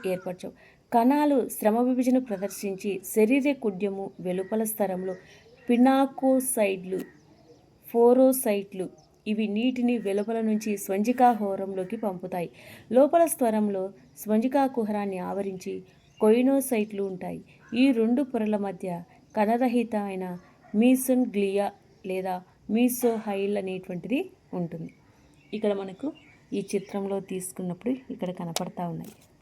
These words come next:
కణజాల స్థాయి వ్యవస్థీకరణ. ఇది యూమెటాజోన్లో అతి తక్కువ స్థాయి వ్యవస్థ. నిడేరియన్ వర్గానికి చెందిన జంతువుల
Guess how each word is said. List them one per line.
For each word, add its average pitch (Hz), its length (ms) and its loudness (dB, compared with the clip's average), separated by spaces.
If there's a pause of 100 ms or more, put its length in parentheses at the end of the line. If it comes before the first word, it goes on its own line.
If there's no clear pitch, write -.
(2750)
కణజాల 220 600 4 (440)
స్థాయి 202 440 2
వ్యవస్థీకరణ. 185 760 -4 (1200)
ఇది 269 280 2
యూమెటాజోన్లో 233 1120 4
అతి 202 160 -4
తక్కువ 214 340 2
స్థాయి 208 480 2 (460)
వ్యవస్థ. 190 360 0 (220)
నిడేరియన్ 285 540 4
వర్గానికి 202 600 -2
చెందిన 190 360 -4
జంతువుల 196 680 0